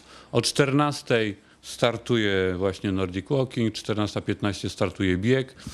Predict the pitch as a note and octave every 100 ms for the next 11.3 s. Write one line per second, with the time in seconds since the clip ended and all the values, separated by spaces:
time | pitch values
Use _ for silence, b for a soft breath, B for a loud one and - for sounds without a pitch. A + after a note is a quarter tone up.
0 | B - B2 B2+ B2 C#3+ - A2 G#2+ G2+
1 | - - G#2 G#2 G2+ - F#2+ - - G#2
2 | F#2+ G2 F#2 F#2 F#2 - F#2 E2+ F2 E2
3 | - B B B B B - G#2 G#2 G#2
4 | G#2 - - B2 C3 B2+ A#2 G#2 A#2 A2
5 | G2+ - F2+ F#2+ - G2 F#2 G2 - A#2
6 | F3+ - B B B B D3 D3+ E3 C#3+
7 | A#2 B2 A#2+ - G2+ - A2 G#2+ G#2 G2+
8 | - A#2+ G#2+ F#2+ A2 C3 D#3 _ _ _
9 | - _ _ _ - - A#2 C#3+ - B2+
10 | C3 A#2 G#2 G#2+ G#2 G2+ G2+ G#2+ A#2 G2+
11 | - G2